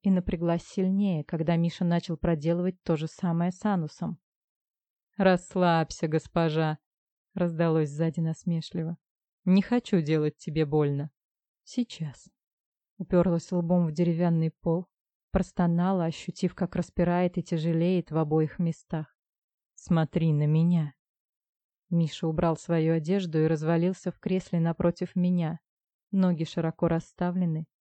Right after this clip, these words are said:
башня все так же стоит и манит. "Я так понял, ты у нас любишь удовольствие растягивать?" Он цокнул и посмотрел на небольшой пульт в своих руках. "Сейчас узнаем,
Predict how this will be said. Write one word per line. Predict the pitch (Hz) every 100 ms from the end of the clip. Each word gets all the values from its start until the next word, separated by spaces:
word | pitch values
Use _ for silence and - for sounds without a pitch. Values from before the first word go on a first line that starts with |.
| _ _
башня | 185 165 165 - 175 165
все | -
так | 165 165 151
же | 170
стоит | - 170 156 175 -
и |
манит. | 160 156 151 156 - _ _ _ _ _ _ _ _ _ _ _ _ -
"Я | 185 165 151
так | 160 - -
понял, | 170 165 165 160 - -
ты | 170
у | 160
нас | 160 -
любишь | 175 165 156 -
удовольствие | 160 156 160 - - 160
растягивать?" | 160 160 - 185 214 170 147 - - _ _ _ _ _ _
Он | 180 170
цокнул | - 208 - 180 160
и |
посмотрел | - 165 170 160 170 185
на | 170
небольшой | 170 160 160 - 160
пульт | 156 - 185 -
в |
своих | - 160 160 -
руках. | 175 - 151 - _ _ _ _ _ _ _ _ _ _ _ _ -
"Сейчас | 226 - 185 -
узнаем, | 170 165 175 156 143 143